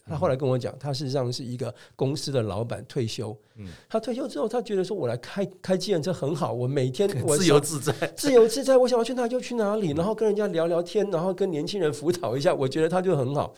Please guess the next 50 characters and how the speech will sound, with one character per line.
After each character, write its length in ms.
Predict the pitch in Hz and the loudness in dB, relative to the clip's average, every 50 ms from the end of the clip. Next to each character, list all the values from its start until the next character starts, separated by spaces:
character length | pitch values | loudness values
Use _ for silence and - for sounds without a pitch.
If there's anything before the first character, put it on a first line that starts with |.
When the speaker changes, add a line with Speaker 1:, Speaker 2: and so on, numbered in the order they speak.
| - - 98 | -20 -18 -16
Speaker 2:
嗯。 80 | 87 76 - - - _ _ - | -16 -16 -16 -18 -20 _ _ -12
Speaker 1:
他 80 | - | -12
不 140 | - - - | -12 -8 0
会 100 | 269 254 | 0 0
觉 140 | 180 190 185 | 0 2 0
得 80 | 185 | 0
说 100 | 180 202 | 2 2
，“我 220 | 202 185 151 120 113 | 0 0 0 -2 -4
怎 100 | - 123 | -4 -4
么 140 | 113 127 147 | -4 -4 -4
是 80 | 160 | -2
在， 180 | 185 185 139 - - | -2 -4 -4 -2 -2
来 180 | 139 123 135 147 147 - - | 0 0 0 0 -2 -6 -2
当 200 | - 185 190 190 | 0 2 4 4
一 40 | 175 | 2
个 80 | 165 | 2
老 140 | 131 123 147 | 2 2 0
板， 160 | 147 120 101 | 0 -2 -4
我 80 | 120 135 | -2 0
要 100 | 143 131 | 0 0
来 80 | 123 | 0
做 200 | 123 - 160 135 | -2 -2 -2 -2
一 40 | 127 | 0
个 80 | 120 120 | -2 -2
计 160 | 117 139 117 | -4 -4 -6
程 160 | 113 110 104 | -4 -4 -6
车 160 | 113 117 113 | -6 -6 -6
司 240 | 110 - - 117 110 | -6 -6 -8 -8 -12
机。” 300 | 107 - - 98 104 107 110 82 | -12 -12 -12 -14 -14 -14 -12 -12
Speaker 2:
嗯 80 | 92 | -12
哼。 60 | 113 123 | -10 -4
Speaker 1:
但 160 | - 233 240 240 | -2 -2 -2 -2
这 100 | - 294 | -6 -4
个 60 | 269 214 | -2 -2
也 100 | 135 120 | -2 -2
是 160 | - 190 165 | -2 -2 -2
一 60 | 151 | 0
个， 100 | 143 135 | 0 -2
一 120 | - 180 156 | -2 -2 -4
种 180 | 139 117 123 | -2 -2 -4
转 180 | 123 135 - 98 | -4 -6 -10 -10
折， 80 | 107 110 | -10 -6
所 140 | - 214 | -2 -2
以 80 | 190 - - - - - - - - | -2 -2 -4 -14 -20 -20 -20 -14 -4
我 80 | - 147 | -4 -2
觉 120 | - - | -2 -2
得 60 | 214 202 | -4 -6
归 300 | - - 233 233 233 214 | -8 -4 -4 -4 -4 -4
零 180 | 165 127 135 | -6 -6 -8
会， 160 | 151 147 160 | -6 -6 -6